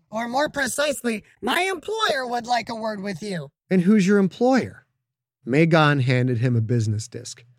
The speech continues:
Speaker 2: Quentin thumbed the button at the center, and a small holo sign appeared above it. "Magon, Talent Scout, Tow Pirates." Quentin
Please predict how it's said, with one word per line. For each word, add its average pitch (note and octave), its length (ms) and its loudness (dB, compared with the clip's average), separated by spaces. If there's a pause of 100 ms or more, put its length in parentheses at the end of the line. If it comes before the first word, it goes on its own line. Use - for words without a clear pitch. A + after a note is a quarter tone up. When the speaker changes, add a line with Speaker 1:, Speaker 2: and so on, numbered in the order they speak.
(400)
Speaker 2:
Quentin F3 360 2
thumbed D#3+ 320 2
the D#3+ 80 4
button C#3 280 -2
at C#3 100 -2
the D3 100 -2
center, A2+ 420 -4 (320)
and C#3 140 0
a - 20 0
small E3 400 2
holo E3 280 4
sign B2+ 340 -2
appeared C3+ 320 0
above B2+ 260 0
it. A2 220 -14 (760)
"Magon, C#3 560 0 (460)
Talent F3 340 -2
Scout, - 440 -10 (520)
Tow D3 460 0 (340)
Pirates." B2 680 -6 (960)
Quentin C3 420 -4